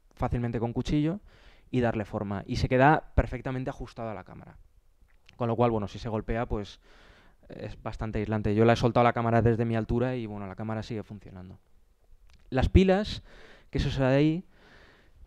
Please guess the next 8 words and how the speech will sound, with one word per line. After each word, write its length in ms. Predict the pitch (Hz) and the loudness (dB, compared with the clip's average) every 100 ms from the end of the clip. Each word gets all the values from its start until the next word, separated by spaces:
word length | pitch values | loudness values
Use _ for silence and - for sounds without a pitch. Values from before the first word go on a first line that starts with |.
| - | -2
tienen 200 | 165 175 | 0 4
que 80 | |
ser, 380 | 175 175 180 180 | 6 10 10 8
bueno, 420 | - 156 131 107 - | 2 0 0 -2 -8
hay 240 | - 131 | -6 -2
gente 220 | 160 190 190 | 2 4 4
que 60 | |
utiliza, 640 | 180 165 165 165 151 131 | 4 2 0 0 -2 -2